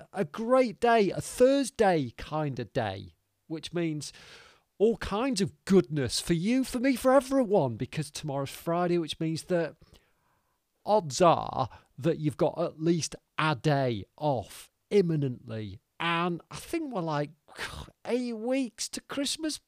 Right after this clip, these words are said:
probably fifty-two shopping days. Whew. At such a clip, I can barely comprehend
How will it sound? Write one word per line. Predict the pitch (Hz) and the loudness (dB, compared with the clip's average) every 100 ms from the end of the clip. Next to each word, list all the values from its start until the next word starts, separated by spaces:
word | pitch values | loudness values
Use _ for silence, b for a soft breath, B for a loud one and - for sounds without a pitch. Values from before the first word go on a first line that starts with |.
| _ | _
probably | - 247 247 254 240 240 - _ | -4 -4 -4 -6 -4 -4 -10 _
fifty-two | - 254 - 247 - - 247 233 | -12 -12 -10 -14 -8 -8 -6 -4
shopping | - 233 - 254 226 | -4 -4 -6 -10 -4
days. | 226 240 247 233 - B B B B B B B B B B B _ - | 0 0 0 -4 -10 B B B B B B B B B B B _ 2
Whew. | 453 453 - - - _ _ _ _ _ _ _ _ _ - | 6 6 4 -4 -18 _ _ _ _ _ _ _ _ _ -4
At | 160 - | -4 -4
such | 208 170 - | -6 -6 -8
a | |
clip, | - 196 170 120 - | -4 2 2 0 -8
I | - | -14
can | - 123 101 - | -10 -10 -6 0
barely | 156 156 143 139 131 _ _ _ | 2 2 0 -2 -4 _ _ _
comprehend | - 139 120 117 120 135 120 101 | -6 -6 -2 -2 0 -2 -4 -8